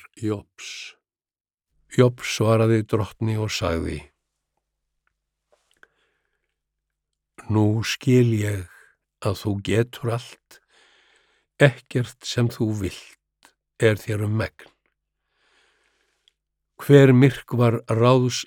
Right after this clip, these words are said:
ályktunina án þekkingar? Ég hef talað af skilningsleysi um undursamleg kraftaverk." Hlustaðu,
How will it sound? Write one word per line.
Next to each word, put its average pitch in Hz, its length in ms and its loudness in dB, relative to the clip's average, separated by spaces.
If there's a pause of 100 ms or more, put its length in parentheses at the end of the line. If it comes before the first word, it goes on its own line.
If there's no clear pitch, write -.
ályktunina 110 1200 0 (160)
án 107 320 0
þekkingar? 117 800 -10 (2000)
Ég 120 240 2
hef 107 160 -6
talað 107 400 2
af 98 80 -6
skilningsleysi 85 1160 -6 (760)
um 95 140 -4 (180)
undursamleg 117 1000 -2 (260)
kraftaverk." - 960 -10 (1500)
Hlustaðu, 90 720 -8